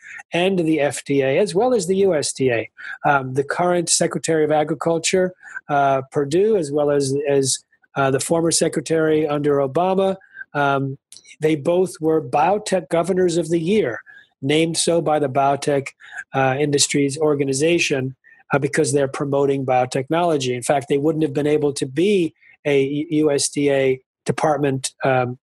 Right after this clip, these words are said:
a secretary unless they were pro-biotech, because there's such huge sway over agriculture. In terms of, of the mechanics of who, how they manipulate,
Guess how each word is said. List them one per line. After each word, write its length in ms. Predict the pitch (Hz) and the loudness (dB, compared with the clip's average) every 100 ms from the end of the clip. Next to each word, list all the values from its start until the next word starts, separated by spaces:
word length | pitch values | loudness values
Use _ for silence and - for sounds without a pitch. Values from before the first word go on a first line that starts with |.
| - | -4
a 80 | 135 | 0
secretary 600 | - 208 - 151 143 135 | 2 0 -2 0 2 2
unless 380 | 139 143 156 - | 2 2 0 0
they 140 | 147 | 0
were 160 | 139 131 | 0 0
pro-biotech, 800 | - 147 135 139 131 131 131 127 | 0 0 2 2 0 0 -2 -2
because 420 | 131 139 131 - - - - | -2 2 2 -2 -8 -8 0
there's 160 | 139 | 2
such 300 | - 143 - | 2 0 0
huge 240 | - 165 139 | 0 2 2
sway 420 | - - 175 156 | 0 0 0 0
over 320 | 147 170 165 | 2 0 0
agriculture. 760 | 143 147 139 131 135 123 135 - _ - - - | 0 0 -2 -2 -2 -2 -4 -8 _ -20 -16 -10
In 100 | - | -6
terms 360 | 160 233 269 226 | -2 0 0 2
of, 180 | 202 156 _ _ _ _ _ _ _ | 0 -2 _ _ _ _ _ _ _
of 220 | 160 151 | -2 0
the 80 | 135 | 0
mechanics 680 | 143 139 - 214 208 170 - | 0 -2 -2 0 0 0 0
of 120 | 151 - - | 0 -2 0
who, 180 | 208 220 | 2 2
how 320 | - 214 233 | 0 2 2
they 160 | 185 | 2
manipulate, 760 | 156 147 143 139 139 131 131 - | 0 -2 -2 0 0 2 0 -2